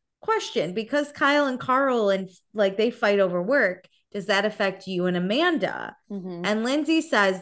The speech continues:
Speaker 1: the relationship was as-, affected before this whole work thing because Amanda at the season six reunion, I got a hot mic moment. And
Speaker 2: Seven
Speaker 1: she did s-,
Speaker 2: or six, you're right.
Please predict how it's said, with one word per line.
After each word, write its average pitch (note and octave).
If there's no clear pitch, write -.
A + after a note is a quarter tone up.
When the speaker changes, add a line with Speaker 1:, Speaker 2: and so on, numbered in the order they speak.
Speaker 1:
the G3
relationship G3
was G#3
as-, -
affected F#3+
before F3+
this E3+
whole D#3+
work B3+
thing F3
because G3+
Amanda G3
at G3
the F#3+
season G3
six A#3+
reunion, A3+
I G3+
got G3
a E3+
hot A#3
mic G3
moment. F#3+
And G3
Speaker 2:
Seven G#3
Speaker 1:
she A#3+
did A3+
s-, -
Speaker 2:
or A#3+
six, -
you're G3+
right. -